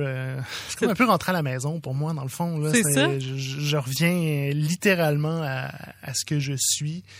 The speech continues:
Speaker 2: Mm.
Speaker 1: Puis, euh, c'est, c'est un peu beau aussi. Puis moi, tra-, travailler avec les mots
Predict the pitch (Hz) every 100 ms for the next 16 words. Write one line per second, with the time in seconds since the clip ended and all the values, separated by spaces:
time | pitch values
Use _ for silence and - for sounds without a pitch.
0 | - 208 233 180 147 135 131 135 131 131
1 | 131 135 - - - - - - - -
2 | - 160 143 139 - 214 139 190 214 160
3 | 123 - 170 180 - 143 151 - 147 -
4 | 143 165 175 127 127 135 143